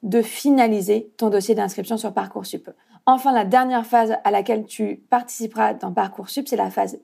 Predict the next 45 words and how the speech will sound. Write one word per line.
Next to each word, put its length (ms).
d'admission 680
qui 100
durera 380
du 160
deux 280
juin 340
au 100
quinze 240
juillet 400
et 80
c'est 120
la 120
phase 200
où 60
tu 140
recevras 400
tes 240
confirmations 580
de 120
vœux 240
que 80
tu 160
pourras 540
valider. 520
Et 120
tu 120
le 120
sais, 300
sur 360
Secret 300
Coach, 380
j'aime 280
bien 260
faire 240
en 80
sorte 220
que 140
chaque 300
épisode 460
de 100
podcast 520
te 100
soit 320
vraiment 580
utile 400